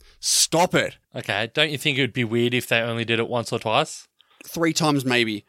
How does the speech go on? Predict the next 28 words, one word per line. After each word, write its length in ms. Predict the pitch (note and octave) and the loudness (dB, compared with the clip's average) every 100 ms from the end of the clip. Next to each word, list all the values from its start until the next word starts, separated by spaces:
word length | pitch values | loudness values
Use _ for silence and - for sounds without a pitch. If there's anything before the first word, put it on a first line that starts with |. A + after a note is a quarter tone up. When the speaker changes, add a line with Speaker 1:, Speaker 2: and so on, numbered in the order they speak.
| - | -2
Speaker 1:
but 200 | D3 C3+ | -2 0
they 120 | C#3+ | 0
showed 360 | C3 D#3+ D#3+ D#3+ | 2 2 2 2
it, 60 | |
like, 200 | A#2+ A#2+ - | 0 -4 -8
every 320 | - G#3 F#3 D#3 | -2 0 2 2
single 320 | F3 D#3+ C#3+ | 2 2 0
time 240 | - D3+ | 0 0
Speaker 2:
And 80 | D3+ | 2
Speaker 1:
something 140 | C4+ | 2
was 80 | C#3 | 2
Speaker 2:
that's 140 | - - | 0 2
the 60 | |
Speaker 1:
gonna 80 | D3+ | 2
Speaker 2:
thing, 40 | |
Speaker 1:
happen. 140 | F#3 F#3+ | 2 2
Speaker 2:
I, 40 | |
I 20 | G#3 | 0
don't 180 | A#3+ | 0
get, 160 | A#3 F3+ | 0 0
like, 260 | E3+ C#3+ - - - | 0 -2 -8 -16 -4
at 200 | F3 - | -4 0
the 180 | E3 C#3 | 0 2
end, 360 | C3+ A#2 G#2 - _ _ - | 0 -2 -10 -16 _ _ -4
like, 200 | B2 - D3 | -2 -2 -6
Idris 300 | C3+ C#3 C3 | -4 -2 2
Elba's 300 | A#2+ A#2 G#2 | 0 0 -2
gone, 460 | A#2 G#2 G2+ G2+ | -2 0 -2 -8